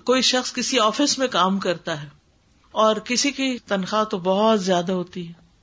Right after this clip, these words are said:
اور کسی کی بہت کم، اور کچھ لوگوں کی جاب ہی چلی جاتی ہے، تو فرق کس چیز کا ہے؟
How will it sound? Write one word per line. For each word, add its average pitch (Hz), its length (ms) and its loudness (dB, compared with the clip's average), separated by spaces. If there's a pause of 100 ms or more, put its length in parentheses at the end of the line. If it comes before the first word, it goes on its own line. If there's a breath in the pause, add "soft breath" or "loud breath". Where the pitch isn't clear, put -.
(100)
اور 190 240 2
کسی 190 280 -4
کی 185 140 -4
بہت 180 380 -2
کم، 170 180 -8 (720)
اور 190 160 2
کچھ 214 240 0
لوگوں 196 160 0
کی 185 140 -4
جاب 165 260 0
ہی 190 60 0
چلی 175 260 -6
جاتی 170 360 -8
ہے، 156 160 -18 (760)
تو 185 60 -6
فرق 220 300 -2
کس 202 220 -4
چیز 170 220 -8
کا 156 100 -12
ہے؟ - 140 -20